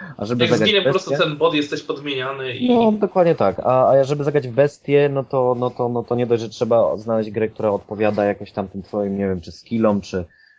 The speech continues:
Speaker 1: czy, czy też, yy, no, jakością połączenia sieciowego, yy, to jeszcze musi się znaleźć ekipa, która też chce zacząć grać. Trzeba tą ekipę skompletować i wtedy dopiero się zacznie, i dlatego to tak,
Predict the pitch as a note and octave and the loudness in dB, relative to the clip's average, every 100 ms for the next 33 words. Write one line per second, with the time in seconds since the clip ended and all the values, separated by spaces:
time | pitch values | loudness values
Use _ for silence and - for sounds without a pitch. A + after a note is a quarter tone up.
0 | _ _ - G2 F#2 G2 G#2+ F#2+ - E2+ | _ _ -6 -4 -4 -4 0 -2 -2 -4
1 | F#2+ F#2+ F#2 F#2 F#2 F2+ F2 E2+ D#2+ D2 | 0 2 2 2 2 2 2 0 0 -2
2 | E2+ G2 G2+ G2+ A2+ G#2 G#2+ F#2+ G#2 G2 | 0 2 2 0 -2 -6 -6 -6 -4 -4
3 | F#2 A2 G2+ - - F#2+ G2+ G2 F#2 - | -2 -2 -4 -6 -8 -2 0 2 -2 -4
4 | _ - _ _ _ _ _ _ - F#2 | _ -20 _ _ _ _ _ _ -6 -4
5 | F2+ A2+ A#2 A#2 A#2 A2 A2+ A2 A2+ A2 | -2 0 0 0 -2 -4 -6 -4 -2 -2
6 | G#2 - B2 - B2 A2 B2 A2 - G#2 | -6 -6 -4 -2 0 0 0 -4 -6 -16
7 | - A2+ B2 G2+ F2 D#2+ F2 C#2+ - - | -8 -2 -2 -2 -10 -8 -8 -8 -14 -10
8 | F#2+ G2+ F#2 E2+ G2+ - F#2+ G2 C#3 D3+ | -6 -6 -8 -8 -10 -8 -8 -4 0 0
9 | B2+ A#2+ A2 G#2+ A2 G2 G2+ F#2 - F2 | -2 -6 -6 -6 -10 -8 -6 -6 -6 -6
10 | F#2 G#2+ G2+ F#2+ F#2+ | -4 -2 -4 -2 -4